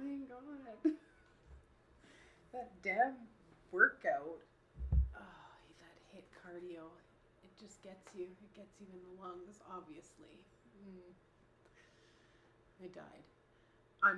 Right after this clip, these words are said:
Speaker 1: not going to lie. I think I was the third round in, and I was like, "I'm just ready to quit. This is over. I'm done with this workout."
Speaker 2: Are you doing it with weights?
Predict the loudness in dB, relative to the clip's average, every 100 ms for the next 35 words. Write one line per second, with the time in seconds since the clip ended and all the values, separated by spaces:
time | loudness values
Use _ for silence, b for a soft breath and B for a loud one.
0 | 8 6 2 -12 -12 -12 -12 -12 -14 -14
1 | -14 -14 -14 -18 -18 -16 -16 -16 -18 -18
2 | -16 -16 -14 -16 -16 -18 -20 -20 -20 -20
3 | -18 -18 -20 -20 -18 -18 -18 -18 -18 -20
4 | -18 -12 -12 -12 -18 -18 -18 -16 -18 -14
5 | -10 -10 -10 -12 -14 -14 -14 -14 -16 -16
6 | -8 -8 -8 -12 -14 -14 -16 -12 -12 -12
7 | -20 -20 -14 2 4 6 4 4 2 0
8 | -2 -4 -4 -6 -6 -8 -12 -12 -12 -10
9 | -12 -8 -8 -8